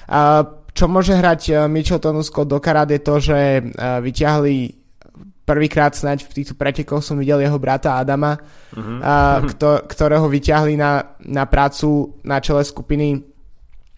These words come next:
Speaker 1: A, takže ak sa, a, Adam Yates takto šetril dva a pol týždňa a pripravoval sa treba na majstrovstvá sveta a teraz ho vyťahne tým na to, aby pomohol jeho bratovi vyhrať, tak si myslím, že to bude veľmi silná karta pre,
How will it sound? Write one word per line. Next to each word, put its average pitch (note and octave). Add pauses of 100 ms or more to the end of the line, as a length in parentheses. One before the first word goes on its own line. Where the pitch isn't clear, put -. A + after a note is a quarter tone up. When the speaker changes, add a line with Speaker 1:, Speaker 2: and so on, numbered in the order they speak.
(160)
Speaker 1:
A, C#3
takže C#3+
ak C#3
sa, D3
a, C3 (360)
Adam E3
Yates C#3+
takto D3
šetril D#3+ (400)
dva C3
a D3+
pol D3
týždňa F3+ (360)
a C3 (260)
pripravoval C3+
sa -
treba B2+
na C3
majstrovstvá C3+
sveta D3+
a B2+
teraz C#3
ho C#3
vyťahne C3+ (540)
tým D#3
na C#3+
to, D#3
aby C#3
pomohol C#3+
jeho C#3+
bratovi C3+
vyhrať, C#3+
tak C3+
si -
myslím, C#3+
že C#3
to C#3+
bude C#3
veľmi C3+
silná C#3
karta C3
pre, A#2+